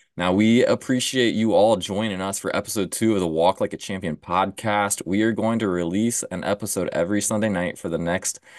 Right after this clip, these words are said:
uh, six weeks, and we have more powerful stories and, uh, you'll be able to get behind the scenes of these elite leaders who desire to emulate Jesus. Next week,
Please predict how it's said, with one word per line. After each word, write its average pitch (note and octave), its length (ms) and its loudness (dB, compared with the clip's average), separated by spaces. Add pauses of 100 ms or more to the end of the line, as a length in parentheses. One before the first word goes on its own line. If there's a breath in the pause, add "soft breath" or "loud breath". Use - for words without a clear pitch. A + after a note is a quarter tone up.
(360 loud breath)
uh, E2+ 180 -2
six - 360 2
weeks, - 480 0 (340)
and F2 140 -4
we G2 60 2
have F2+ 80 2
more G2+ 200 4
powerful G2 380 0
stories G2 720 0 (440)
and, E2+ 400 -6
uh, E2+ 380 0
you'll F#2 180 2
be F#2+ 120 0
able F#2+ 120 4
to F2+ 60 0
get F2 260 -2
behind G2+ 340 -4
the G2+ 60 -2
scenes G2+ 460 0
of D#2+ 100 -4
these E2+ 240 -4
elite E2 480 -2
leaders F2 500 0
who - 140 -4
desire E2+ 460 0
to - 200 -10
emulate F2 680 0
Jesus. E2 680 0 (460 loud breath)
Next G2 400 -2
week, A2+ 360 2